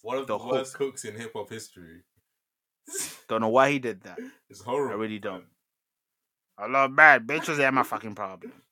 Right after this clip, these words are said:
Speaker 1: And yeah, I like the
Speaker 2: And yeah, I
Speaker 1: fact
Speaker 2: love
Speaker 1: that
Speaker 2: my fuck. That's my fucking problem.
Speaker 1: It's horrible.
Speaker 2: Hey, so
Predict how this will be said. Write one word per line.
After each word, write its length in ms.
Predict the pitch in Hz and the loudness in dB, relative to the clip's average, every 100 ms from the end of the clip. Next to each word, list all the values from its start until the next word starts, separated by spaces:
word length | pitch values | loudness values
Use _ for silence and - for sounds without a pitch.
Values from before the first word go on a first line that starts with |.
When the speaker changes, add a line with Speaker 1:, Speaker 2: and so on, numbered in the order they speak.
| _ | _
Speaker 1:
And 120 | 104 | -16
yeah, 100 | 127 | -12
I 20 | 127 | -12
like 140 | 143 | -10
the 20 | 110 | -2
Speaker 2:
And 40 | |
yeah, 100 | 147 | 2
I 100 | 190 | 6
Speaker 1:
fact 80 | 185 | 8
Speaker 2:
love 120 | 180 165 | 8 8
Speaker 1:
that 20 | |
Speaker 2:
my 140 | 165 | 4
fuck. 380 | 147 - 190 139 | 4 6 6 6
That's 140 | 135 131 | 2 2
my 120 | 123 | 0
fucking 280 | 127 113 101 | -2 -10 -14
problem. 400 | 104 95 95 90 - _ _ _ _ _ | -14 -16 -20 -20 -20 _ _ _ _ _
Speaker 1:
It's 80 | - | -18
horrible. 340 | - 170 139 95 85 - - _ - | -6 -4 -4 -6 -18 -20 -20 _ 2
Speaker 2:
Hey, 120 | 135 | 6
so 140 | 180 | 8